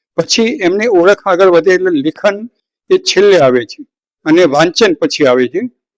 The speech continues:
એટલે ફો-, ફોરેનમાં હું ગયો તો ત્યાં યુ કેમાં આ પદ્ધતિ છે. એમને બાળકોને, અ,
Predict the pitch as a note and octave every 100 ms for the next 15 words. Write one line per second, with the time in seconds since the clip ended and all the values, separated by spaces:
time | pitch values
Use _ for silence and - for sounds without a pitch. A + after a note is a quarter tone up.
0 | _ D#3 F3 F3 E3 D#3+ - D#3+ G#3 G3+
1 | F#3 E3+ F3+ F#3 F#3 F3 - F3 E3+ E3+
2 | - E3 D3+ F#3 E3+ F3 E3+ E3 C#3+ C3+
3 | C#3 C3 G#3+ F3 D#3 F3 D#3+ D3+ E3+ F3
4 | E3+ E3 - _ -